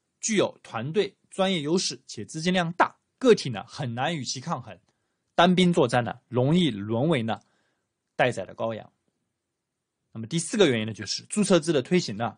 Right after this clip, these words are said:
退市股票变多了，个股踩雷机会高，打压了散户炒股的热情。仅仅呢，一三年到一七年这个五年内，美国股市就一千四百多个股票退市，那么 A 股呢，也只有二十几个。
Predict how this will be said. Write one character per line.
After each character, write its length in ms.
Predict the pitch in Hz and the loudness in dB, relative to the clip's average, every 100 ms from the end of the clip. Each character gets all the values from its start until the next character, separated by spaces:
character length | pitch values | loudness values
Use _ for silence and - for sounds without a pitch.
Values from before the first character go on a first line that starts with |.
| _ | _
退 140 | 214 | 2
市 140 | 170 165 | 2 -2
股 120 | 110 | -8
票 220 | 160 151 | -4 -4
变 260 | 120 175 139 | -4 -8 -4
多 200 | 180 196 | 0 0
了， 160 | 165 _ _ | 0 _ _
个 160 | 185 147 | 0 2
股 140 | 131 | 0
踩 240 | 131 117 | 0 0
雷 120 | 107 117 | 2 0
机 140 | 147 | 2
会 160 | 170 117 | 2 4
高， 320 | 143 143 - _ _ _ _ _ _ | 6 6 4 _ _ _ _ _ _
打 240 | 147 120 | 4 6
压 120 | 123 160 | 6 6
了 120 | 165 | 4
散 180 | 131 101 | 0 -4
户 140 | 127 | -6
炒 180 | 123 120 | -6 -6
股 80 | 117 | -8
的 80 | |
热 140 | 104 110 | -14 -14
情。 200 | - 117 _ _ _ _ _ | -14 -18 _ _ _ _ _
仅 240 | - 214 | 2 4
仅 200 | 240 190 | 4 2
呢， 240 | 131 110 - _ | 2 -2 -4 _
一 100 | 220 | 0
三 160 | 233 254 | 4 4
年 140 | 160 | 4
到 140 | 156 185 | 4 2
一 40 | |
七 140 | 190 | 2
年 180 | 214 151 | 0 0
这 80 | 170 | 2
个 60 | 196 | 2
五 220 | 143 117 | 0 -2
年 180 | 117 143 | -2 -2
内， 220 | 170 - | -2 -4
美 160 | 135 135 | -2 6
国 160 | 180 | 6
股 120 | 165 120 | 6 2
市 120 | 175 | 4
就 220 | 175 147 | 6 6
一 140 | 196 | 4
千 320 | 190 196 190 - - | 4 6 4 2 -8
四 180 | - | 0
百 200 | 185 113 | 4 4
多 160 | 104 120 | 4 -4
个 100 | 120 | -6
股 100 | - | -10
票 140 | 113 | -16
退 160 | 127 135 | -12 -10
市， 180 | 127 123 _ _ _ _ _ _ | -10 -12 _ _ _ _ _ _
那 80 | - | -6
么 40 | 151 | 2
A 140 | 220 | 2
股 160 | 220 147 | 4 0
呢， 200 | 117 110 | 0 0
也 100 | 120 | -2
只 140 | 123 | 4
有 80 | 151 | 6
二 180 | 143 190 | 8 6
十 100 | - | 4
几 160 | - - | -6 -10
个。 160 | - | -20